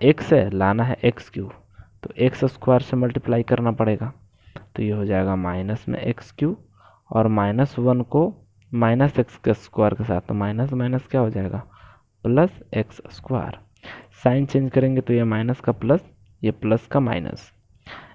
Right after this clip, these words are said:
ये sign change होकर क्या बन जाएगा, तो एक्स स्क्वायर किस में, Minus में, तो minus x square minus three x minus one।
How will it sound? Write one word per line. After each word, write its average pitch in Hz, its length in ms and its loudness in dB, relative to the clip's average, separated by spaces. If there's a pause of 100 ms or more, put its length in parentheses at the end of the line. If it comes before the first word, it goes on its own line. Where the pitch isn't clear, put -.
(100)
ये 117 160 0
sign 135 380 2
change 135 320 -2
होकर 131 260 0
क्या 127 220 4
बन 123 200 2
जाएगा, 120 340 4 (600)
तो - 100 -2
एक्स - 320 2
स्क्वायर 131 320 0
किस 131 240 -2
में, 190 160 0 (240)
Minus 98 480 -2
में, 101 80 -8
तो - 140 -8
minus 101 540 -4
x 127 260 -2
square 123 420 -2 (800)
minus 107 540 0 (120)
three 123 260 2
x - 340 -2 (500)
minus 101 500 -6
one। 131 200 0